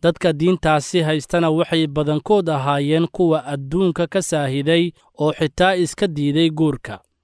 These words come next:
In dumarka la eegana waxayba u arkayeen dembi. Waxayna aaminsanaayeen in dumarka aysan qayb ka ahayn nolosha wanaagsan. Dadkii dib ka raacay diintaasi ayaa isaga baxay markii dambe oo waxay qaateen diimo kale.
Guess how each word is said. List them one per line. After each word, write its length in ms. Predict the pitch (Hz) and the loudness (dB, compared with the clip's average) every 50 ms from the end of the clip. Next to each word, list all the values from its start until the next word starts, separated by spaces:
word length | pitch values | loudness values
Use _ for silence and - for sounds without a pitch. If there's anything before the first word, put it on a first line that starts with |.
| _ _ _ | _ _ _
In 220 | 185 190 196 180 | 0 0 0 2
dumarka 440 | 180 226 220 208 196 185 - 175 170 | 2 2 4 4 2 0 2 0 2
la 200 | 165 165 160 147 | 2 2 0 0
eegana 400 | 156 156 151 151 175 180 175 165 | -2 -2 2 2 2 2 2 2
waxayba 520 | 156 156 165 - - 160 160 151 151 160 | 2 0 0 0 0 0 0 0 -2 -2
u 180 | 165 214 226 202 | -2 0 0 0
arkayeen 600 | 170 165 156 - - 156 143 143 156 170 175 165 | 0 0 -4 -4 -2 -2 0 2 2 2 2 2
dembi. 380 | 147 170 156 139 117 113 101 - _ _ _ _ _ _ | 2 2 2 0 -2 -6 -14 -16 _ _ _ _ _ _
Waxayna 440 | - 160 156 - 190 185 180 180 165 | -4 -4 0 2 2 2 2 2 0
aaminsanaayeen 960 | 175 170 160 165 165 165 156 - - 170 160 160 160 156 156 160 175 180 185 - | 0 0 2 2 2 2 0 0 0 0 2 2 2 2 2 2 2 0 -2 -2
in 260 | 180 160 147 143 143 | -2 -2 -2 -2 0
dumarka 480 | 151 175 180 175 170 160 - - 175 165 | 0 0 2 2 0 -2 -2 -2 -2 -2
aysan 400 | 160 156 139 - 170 151 147 139 - - | -2 -4 -4 -2 -2 -2 -2 -4 -2 0
qayb 180 | 156 190 202 175 - | 0 0 0 -2 -2
ka 140 | - 175 165 | -2 -2 -2
ahayn 260 | 160 147 170 175 165 | -2 -2 0 0 0
nolosha 420 | 160 156 151 165 190 - - 160 147 | 0 0 2 0 0 0 0 -4 -2
wanaagsan. 640 | 135 135 127 123 120 120 - - - 120 107 98 _ _ _ _ _ 170 | -2 -2 -4 -6 -8 -8 -10 -10 -10 -10 -12 -12 _ _ _ _ _ 0
Dadkii 420 | 175 202 - - - - 202 196 | 0 0 0 -2 -4 -2 -2 -2
dib 180 | 170 170 214 185 - | 0 -2 -4 -4 -2
ka 120 | - 220 | -2 0
raacay 400 | 202 180 165 151 131 147 175 180 | 2 2 2 2 2 2 2 2
diintaasi 760 | 170 156 165 180 196 190 - - 147 143 139 - - 180 180 | 2 0 -2 -2 -2 -2 0 0 0 0 -2 -4 -2 -4 -2
ayaa 340 | 160 160 156 156 156 151 151 | -2 0 0 0 0 0 0
isaga 360 | 151 139 - - 160 165 190 | -4 -4 -4 -4 -2 -2 -2
baxay 360 | 180 151 156 139 - 175 180 170 | -2 -2 -4 -2 0 0 0 0
markii 380 | 180 196 202 - - - 151 | 0 0 -2 -2 -4 -4 -6
dambe 520 | 143 135 147 143 143 139 156 160 160 165 156 - - | -2 -2 -2 -2 0 2 2 2 2 0 -4 -8 -6
oo 160 | 156 143 147 156 | -2 0 2 2
waxay 260 | 170 - - 165 156 | 2 2 2 0 0
qaateen 540 | - - 147 143 139 - - 165 170 175 156 | 0 -2 -4 -4 -2 0 0 0 0 0 0
diimo 260 | 147 143 139 139 139 131 | 0 0 0 -2 -2 -4
kale. 260 | - - 117 104 - | -8 -12 -12 -12 -14